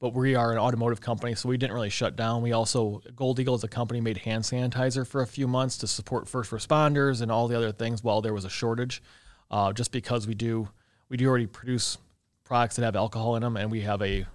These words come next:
facility that can make things that meet the E P A registrations. Um, issues with supply chain were,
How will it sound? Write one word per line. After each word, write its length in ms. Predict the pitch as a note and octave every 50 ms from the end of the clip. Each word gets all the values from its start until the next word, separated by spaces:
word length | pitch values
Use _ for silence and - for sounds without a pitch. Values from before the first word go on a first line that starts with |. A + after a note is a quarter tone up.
| _ _ _
facility 500 | - - - - C3 A#2 A2 A2 A2+ A2
that 120 | G2+ G2
can 240 | - - G2+ G2 F#2 _ -
make 240 | A2+ G#2+ G#2+ G#2 _
things 240 | - A2+ G#2+ G2+
that 120 | G#2+ - F2+
meet 240 | A2 G#2 F#2 _ - _
the 240 | F#2 G2 G2 - A2
E 40 | A2+
P 200 | - - A#2 G#2
A 60 | A2
registrations. 760 | A#2 A2+ G2+ G2+ - - B2 A2+ A2+ - D3 C#3 B2+ - - _ _ _ _ _ _ _ - - - _ - - - - - _ _ _ _ _ - -
Um, 360 | A2+ A2+ G#2+ F2+ E2 F2 F2+ - _ _ _ _ _ _ _ _ _ _ _ _ _ _ _ _ _ _ _ _ _ _ _ _ _ _ _ -
issues 300 | D3+ C#3+ - - D#3 C3
with 100 | B2+ -
supply 340 | - B2+ - C3+ C3 C3
chain 340 | A#2+ - - C3 C3 C3 C3
were, 200 | B2+ A#2 A2 A2